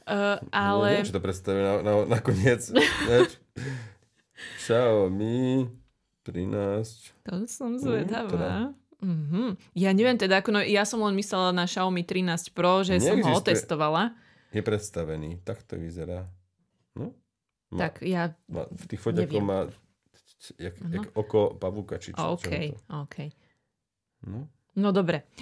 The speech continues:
Speaker 1: Nič. E, recenziu teda buď nájdete na webe Hospodárskych novín, alebo ju možno teda si niekedy vypočujete v digitálkach. Príba-, prípadne si ju môžete vypýtať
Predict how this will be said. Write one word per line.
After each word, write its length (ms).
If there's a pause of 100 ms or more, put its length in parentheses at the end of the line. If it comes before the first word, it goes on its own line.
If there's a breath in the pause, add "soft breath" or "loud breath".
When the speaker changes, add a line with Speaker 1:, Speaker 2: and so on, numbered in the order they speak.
(220 loud breath)
Speaker 1:
Nič. 300
E, 360
recenziu 400
teda 220
buď 260
nájdete 400
na 180
webe 220
Hospodárskych 520
novín, 360
alebo 360
ju 120
možno 380
teda 260
si 160
niekedy 500
vypočujete 760
v 80
digitálkach. 680 (220 loud breath)
Príba-, 480
prípadne 520
si 220
ju 60
môžete 540
vypýtať 920